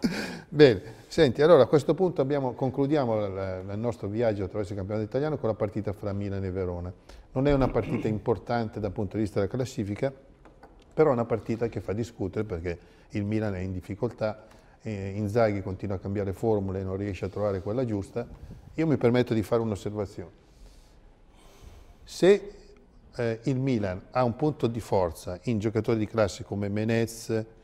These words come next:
come Cerci, come Honda, come, eh, eh, Bonaventura, secondo me a questo punto deve sfruttare quello, no? Allora, una bella difesa che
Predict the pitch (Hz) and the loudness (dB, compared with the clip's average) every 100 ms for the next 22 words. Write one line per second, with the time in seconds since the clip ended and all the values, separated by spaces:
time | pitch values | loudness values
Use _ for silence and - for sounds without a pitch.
0 | - - 107 104 - 117 104 - 113 113 | -20 -6 -4 0 4 4 4 -2 -8 -10
1 | - - _ - 107 113 120 113 107 104 | -10 -20 _ -8 -2 4 4 4 2 0
2 | 117 107 104 - 110 101 98 92 - - | 0 0 0 0 0 0 -2 -4 -8 -20
3 | - - 101 92 90 117 120 104 95 92 | -20 -8 -6 -4 0 2 4 4 0 -4
4 | 87 - - - _ - 120 123 147 170 | -6 -8 -14 -20 _ -10 -6 -4 -2 0
5 | 151 107 87 143 127 95 95 90 104 90 | 0 0 -2 0 2 2 0 -2 0 0
6 | 131 117 82 85 127 - - - - 165 | 4 4 2 -4 -6 -6 -16 -20 -2 4
7 | 147 87 - - - - - 120 117 165 | 6 4 -4 -20 -20 -20 -6 -4 4 4
8 | 185 135 117 139 147 135 117 117 113 | 6 4 0 0 2 0 -2 -4 -6